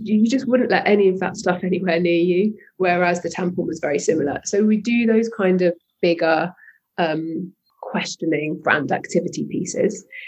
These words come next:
And then in our digital advertising, we'll ask those questions specifically in our copywriting. So we'll say, like, "Are you feeling irritated by your period products? Did you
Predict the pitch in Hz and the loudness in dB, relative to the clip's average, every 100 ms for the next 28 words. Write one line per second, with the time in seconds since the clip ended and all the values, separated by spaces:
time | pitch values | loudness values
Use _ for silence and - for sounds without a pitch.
0 | - - 196 185 190 185 185 190 185 175 | -12 -2 0 0 2 4 4 2 2 0
1 | 170 185 180 170 170 170 160 160 156 147 | 2 -2 -2 -6 -6 -8 -8 -8 -6 -4
2 | 143 - - 180 160 151 180 165 165 - | -4 -6 -2 2 2 2 2 0 -2 -2
3 | 151 156 - 151 - 160 156 - - _ | -2 -2 -6 -8 -4 -4 -4 -6 -14 _
4 | - - 170 - 165 165 156 151 147 143 | -10 -4 0 4 4 2 2 2 0 -2
5 | 156 185 165 - - - 180 165 156 151 | -4 -4 -4 -4 -6 -8 0 2 2 0
6 | - 147 101 - - - - - - - | 0 0 0 -2 -4 -12 -12 -12 -12 -16
7 | _ _ - 175 180 170 156 160 139 127 | _ _ 4 4 6 2 4 4 2 0
8 | 131 - - 120 123 - 117 107 - - | -2 -4 -6 -4 -2 -4 -4 -4 -6 -12
9 | _ - - - - - - _ 190 185 | _ -10 -10 -10 -14 -20 -20 _ -2 2
10 | 180 180 170 - | 4 4 2 -2